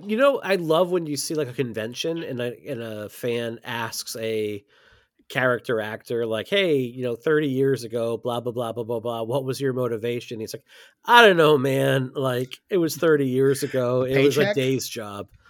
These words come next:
Speaker 1: Yeah. You know, "I just wanted to keep the lights on at home. What the fuck
Speaker 2: Right.
Speaker 1: do you want from me?"
Speaker 2: <laughs> Right.
Speaker 1: So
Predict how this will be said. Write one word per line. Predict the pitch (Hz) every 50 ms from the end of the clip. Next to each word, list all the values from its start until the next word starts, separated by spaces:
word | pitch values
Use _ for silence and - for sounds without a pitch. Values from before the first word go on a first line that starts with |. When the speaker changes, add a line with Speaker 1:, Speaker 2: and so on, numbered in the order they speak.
| _ _ _ _ _
Speaker 1:
Yeah. | 160 147 131 120 113 107 104 101 - _ _ _ _ _ _ _ _ -
You | 131 127
know, | 127
"I | 123
just | 120 - 147 139 -
wanted | 139 135 123 131 117
to | 120
keep | - - - 147 - -
the | 139 131
lights | 123 120 123 113 - -
on | 123 120 117 117
at | 113
home. | 101 101 110 110 110 110 110 107
What | - -
the | -
fuck | - 143 127
Speaker 2:
Right. | 127 120 113 107
Speaker 1:
do | 110 127
you | 120 113
want | 117 107 - - -
from | - - -
me?" | - 110 98 113 - - -
Speaker 2:
<laughs> | 175 -
Right. | 226 - - - - - 185 139 139 120 - 302
Speaker 1:
So | 294 - - - - 165 147 - - 135 135 135 135 135